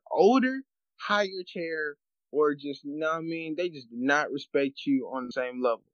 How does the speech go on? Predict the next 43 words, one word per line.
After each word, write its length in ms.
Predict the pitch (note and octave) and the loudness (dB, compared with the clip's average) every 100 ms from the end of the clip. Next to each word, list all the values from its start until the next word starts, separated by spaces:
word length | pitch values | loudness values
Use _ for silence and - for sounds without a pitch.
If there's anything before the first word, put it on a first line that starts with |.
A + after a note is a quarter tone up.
| - | -2
Like, 160 | D3 - _ _ _ _ - | -2 -2 _ _ _ _ -4
because 320 | E3+ F#3 G#3 F3+ | -2 0 0 0
it's 160 | A#3 C#4 | 0 6
like, 240 | A#3 F#3+ - - | 6 4 0 4
I 100 | C4+ | 4
was 140 | B3 - | 4 -2
coming 320 | F#3+ E3+ A3 | -2 -2 -4
in, 400 | A#3+ F#3+ C#3+ C3+ _ - - | -4 -4 -6 -8 _ -20 -8
and 160 | F3 - - | -6 -4 -2
I 120 | F#3+ | 0
could 240 | - D#3+ | 0 -4
see 640 | - - B3 B3 G3+ D3+ C3+ - | -6 -6 -4 -2 -2 -4 -2 2
the 80 | |
way 220 | E3 G#3 F#3+ | 6 8 8
that 120 | F3+ | 6
these 180 | G3 G3+ - | -4 -2 0
people 200 | F#3+ F3 | -2 0
treated 280 | G3 F3+ D3+ | 2 2 4
other 200 | E3+ F3+ | 4 4
people 300 | F3+ F#3 E3 D3+ | 4 2 0 2
and 260 | C#3 A#2+ | 2 4
me, 640 | B2+ A3 - C4 G3+ G2 - _ _ _ _ - | 6 8 6 6 4 2 -4 _ _ _ _ 4
it 100 | C4+ | 6
made 200 | C#4 A#3+ | 6 2
me 180 | B3+ C4+ A#3+ | 0 -2 2
feel 200 | A#3 A#3 | 2 2
like 180 | A3 - | -2 0
I 120 | G#3 | 2
was 220 | A3+ G#3+ G3 | 2 0 -2
hated, 380 | G#3 C4+ A3 E3 - | -2 0 -2 -4 -6
and 140 | F#3 G3+ | -4 -2
I 140 | A#3 | -2
ain't 200 | B3+ A#3+ | -6 -6
really 220 | A#3+ A#3 | -6 -6
do 160 | G#3 C#4+ F#4+ | -2 0 0
nothing. 200 | C#4+ F#3+ | -2 0
I 100 | G#3 | 0
just 240 | D#4 A#3+ | -2 -4
was 240 | G#3+ F#3+ - | -6 -8 -4
chilling. 380 | G4+ G4+ G#3 A2 _ - | 0 0 -2 -6 _ 4
I 140 | G3+ | 6
was 180 | A#3+ G#3+ | 6 4
doing 440 | F#3 E3 D3 C#3 | 4 4 0 0